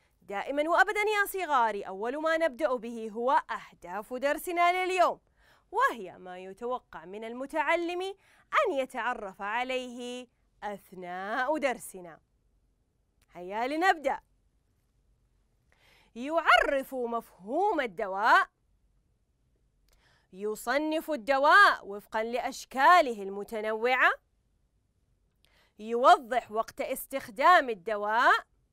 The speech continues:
يعلل إضافة الماء إلى المضاد الحيوي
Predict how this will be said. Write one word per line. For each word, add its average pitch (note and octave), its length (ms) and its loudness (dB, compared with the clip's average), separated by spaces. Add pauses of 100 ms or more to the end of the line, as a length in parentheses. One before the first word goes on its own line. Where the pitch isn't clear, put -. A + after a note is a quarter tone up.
(1080)
يعلل G#3+ 920 -4 (340)
إضافة D#4 560 2
الماء A#3+ 680 -4
إلى A#3+ 120 -2
المضاد A3 680 -2
الحيوي E4+ 680 0